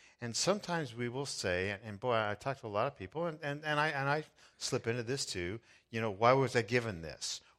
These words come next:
Why was I given this card? Or why was I made this way?" 'Cause that's gonna be one of the cards we're gonna talk about.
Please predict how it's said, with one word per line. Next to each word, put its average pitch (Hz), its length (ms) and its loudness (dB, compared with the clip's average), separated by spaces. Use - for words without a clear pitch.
Why 127 180 4
was 147 160 0
I 123 80 2
given 95 320 -4
this 95 140 -10
card? - 300 -12
Or 120 300 6
why 117 280 4
was 135 240 2
I 117 100 6
made 113 580 0
this - 240 -6
way?" 87 260 2
'Cause 90 200 -6
that's 90 200 -2
gonna 90 220 -8
be 98 80 -6
one 85 140 -6
of 90 60 -12
the 104 60 -8
cards 87 300 -8
we're 98 80 -14
gonna 107 120 -10
talk 78 280 -12
about. 82 340 -6